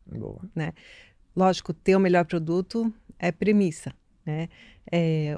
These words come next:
Speaker 2: no nosso caso, qualidade, conforto, tudo que é valor intrínseco ao nosso produto,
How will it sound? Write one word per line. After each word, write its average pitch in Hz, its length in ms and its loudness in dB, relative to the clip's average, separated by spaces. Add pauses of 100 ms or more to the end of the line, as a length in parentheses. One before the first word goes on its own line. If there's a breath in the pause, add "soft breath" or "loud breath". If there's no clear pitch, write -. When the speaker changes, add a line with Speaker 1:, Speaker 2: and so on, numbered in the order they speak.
Speaker 2:
no 165 220 0
nosso 175 400 -2 (100)
caso, 156 560 0
qualidade, 160 720 -2
conforto, 156 880 -6 (300)
tudo 190 260 -4
que 170 540 -6
é 151 120 -2
valor 160 540 0
intrínseco 160 580 -6
ao 165 60 -4
nosso 151 280 -6
produto, 165 920 -4